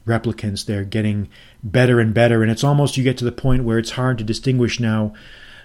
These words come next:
Well, it always was hard, but it's even harder than ever to distinguish between a real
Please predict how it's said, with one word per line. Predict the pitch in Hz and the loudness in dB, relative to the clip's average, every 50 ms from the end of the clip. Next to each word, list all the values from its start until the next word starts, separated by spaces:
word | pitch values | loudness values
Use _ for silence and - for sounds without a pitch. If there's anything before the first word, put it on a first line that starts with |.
| - | -6
Well, | - 123 120 | 0 2 4
it | 123 | 6
always | 139 147 135 123 104 104 | 8 8 8 6 6 4
was | 104 - | 0 -4
hard, | - 110 98 98 110 107 | -4 -4 -2 -2 -2 -2
but | 117 113 | -2 -2
it's | - - | 0 2
even | 135 127 123 123 131 160 | 2 2 2 2 0 -4
harder | - - - - 170 185 170 131 131 123 | -6 -10 -6 0 2 2 4 4 4 2
than | 120 123 135 | 2 2 2
ever | 151 147 117 107 - 110 | 2 2 0 -2 -4 -6
to | - - 120 | -6 -4 -2
distinguish | 113 113 113 - 135 131 120 120 110 - | -2 -2 -2 -2 -2 0 0 0 -2 -2
between | - 113 107 - 123 120 113 | -6 -8 -6 -4 -2 -2 0
a | 107 | 0
real | 104 110 123 127 131 123 120 117 110 | 0 0 0 0 0 0 0 -2 -6